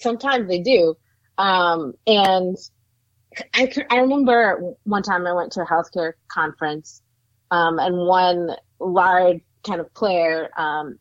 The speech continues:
in the A I space, um, and they have some specific, um, healthcare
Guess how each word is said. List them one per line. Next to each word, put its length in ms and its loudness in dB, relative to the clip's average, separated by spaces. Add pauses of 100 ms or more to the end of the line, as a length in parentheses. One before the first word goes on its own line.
in 180 -6
the 300 4 (380)
A 100 -2
I 160 2
space, 640 -4 (380)
um, 220 -4
and 140 -2
they 60 0
have 260 -2
some 260 -6
specific, 640 -8
um, 400 -4
healthcare 500 -4